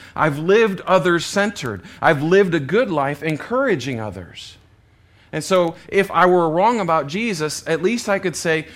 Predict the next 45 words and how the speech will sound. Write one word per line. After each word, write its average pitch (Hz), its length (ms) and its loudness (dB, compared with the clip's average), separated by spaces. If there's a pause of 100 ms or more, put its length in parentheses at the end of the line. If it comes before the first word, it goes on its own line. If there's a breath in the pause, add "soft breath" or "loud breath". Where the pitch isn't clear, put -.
(140 loud breath)
because 208 440 -2
of 165 100 -2
my 165 140 0
beliefs, 170 480 -4
I've 131 220 -2
done 180 300 0
well 156 300 -4 (200 loud breath)
to 151 180 -2
en-, 139 320 -4
to 139 280 -2
encourage 151 600 -2
other 151 240 -4
people 123 420 -10
and 120 140 -10
to, 123 220 -6 (300 loud breath)
and 127 300 -6
to 135 80 -6
sow 151 320 -2
into 123 160 -4
other 113 200 -2
people. 110 340 -12
Now, 104 160 -6
we 110 100 -6
know 120 200 -2
that 127 160 -6
not 120 220 -6
to 117 60 -14
be 110 140 -6
the 98 80 -6
case 160 360 -10
because 110 520 -10 (240)
of 110 200 -10
texts - 360 -6
like 107 240 -10
these. 165 520 -14 (1400 soft breath)
But 147 340 0
if 127 260 -6 (220)
you 117 160 -10
don't 190 440 -2
believe 113 480 -6 (180 soft breath)
in 127 120 -2
what 117 160 -6
Jesus 107 440 -8
has 92 180 -12
done, 98 320 -8